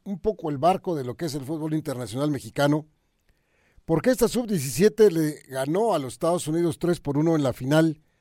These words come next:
del premundial que se realizó allá en Guatemala, y con esto el equipo que dirige Raúl Chabrán,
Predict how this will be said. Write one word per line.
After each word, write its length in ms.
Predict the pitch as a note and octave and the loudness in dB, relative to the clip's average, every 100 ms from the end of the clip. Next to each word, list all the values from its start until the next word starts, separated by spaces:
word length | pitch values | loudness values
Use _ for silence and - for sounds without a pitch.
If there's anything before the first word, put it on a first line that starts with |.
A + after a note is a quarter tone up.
| _ _ _ _ _ | _ _ _ _ _
del 240 | A2+ C#3 C3 | -4 -4 -2
premundial 640 | C#3+ C#3 C#3 C#3+ F3 F3 | -2 0 0 4 4 4
que 120 | D#3+ | -2
se 120 | A2+ | -4
realizó 320 | B2+ B2 A#2 D#3 | -4 -4 0 2
allá 120 | E3 | 2
en 80 | D3+ | 0
Guatemala, 580 | C#3 C3 C3+ D3 D3 - _ _ _ _ _ _ _ _ | -4 -2 0 0 0 -6 _ _ _ _ _ _ _ _
y 120 | C#3+ | -12
con 220 | D#3 D#3+ | -6 2
esto 440 | G3+ - G3 G3+ - _ _ _ _ _ | 2 2 2 0 -2 _ _ _ _ _
el 160 | - C#3+ | -6 -4
equipo 380 | C#3+ G#3 F#3 C3+ | -2 -4 -4 -4
que 140 | D3+ | -2
dirige 400 | C3 E3+ F#3 F3 | -2 -2 2 2
Raúl 320 | B2+ C#3 F3+ | 4 4 2
Chabrán, 520 | - D3 C#3+ D#3+ E3 | 2 2 6 6 4